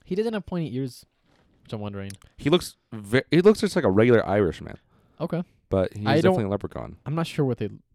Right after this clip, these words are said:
Speaker 1: I've never, I can't picture
Speaker 2: They're
Speaker 1: an
Speaker 2: very
Speaker 1: Irish
Speaker 2: ginger.
Speaker 1: man.
Speaker 2: They're very ginger.
Speaker 1: Oh, man.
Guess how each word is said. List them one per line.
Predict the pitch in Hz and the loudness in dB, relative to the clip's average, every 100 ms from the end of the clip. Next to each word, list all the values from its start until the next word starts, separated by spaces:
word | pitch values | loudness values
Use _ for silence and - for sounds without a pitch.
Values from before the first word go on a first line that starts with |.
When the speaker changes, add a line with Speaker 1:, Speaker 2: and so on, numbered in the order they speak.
| _ - _ | _ -20 _
Speaker 1:
I've | 131 131 | -8 -4
never, | 131 127 123 - | 0 0 0 -4
I | - | -10
can't | 131 120 | -10 -10
picture | 117 - | -10 0
Speaker 2:
They're | 107 | 4
Speaker 1:
an | |
Speaker 2:
very | 117 127 | 4 4
Speaker 1:
Irish | 104 | 2
Speaker 2:
ginger. | 90 78 | 0 0
Speaker 1:
man. | 67 69 104 - _ | -4 -4 -12 -18 _
Speaker 2:
They're | - | -10
very | 135 | -8
ginger. | 123 85 82 69 - 95 _ _ _ _ - | -6 -6 -6 -6 -10 -14 _ _ _ _ -16
Speaker 1:
Oh, | 95 95 85 | -12 -10 -12
man. | 69 104 107 92 | -14 -14 -12 -14